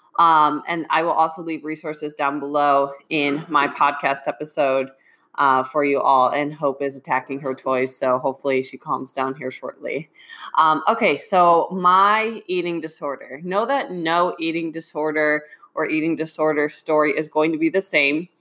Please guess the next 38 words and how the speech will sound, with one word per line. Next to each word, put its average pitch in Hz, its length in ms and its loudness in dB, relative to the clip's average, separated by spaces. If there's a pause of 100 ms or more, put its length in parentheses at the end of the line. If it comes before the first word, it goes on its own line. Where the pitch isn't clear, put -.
(340)
What 180 440 4
you 175 160 -2
struggled 180 400 0
with 170 280 4 (440)
can 190 160 0
be 175 80 2
different 170 320 -6
from 175 160 -2
me, 165 380 -2 (180)
um, 160 540 2 (160)
and 156 300 0
vice 160 200 -8
versa. 151 460 -2 (420)
And 170 200 2
it 170 100 0
doesn't 180 260 0
mean 185 120 -2
that 175 120 -4
your 165 120 -4
struggle's 156 420 -4
any 151 200 -2
more 175 360 4
than 190 180 2
mine, 180 300 4
doesn't 165 200 -6
mean 165 120 0
it's 151 140 -6
any 147 220 0
less, 160 520 2
but 156 160 -2
just 180 220 -8
know 170 180 0
that 160 180 0
we 156 140 -2
all 151 360 4
struggle 156 420 0
with 156 120 -2
something 180 600 -2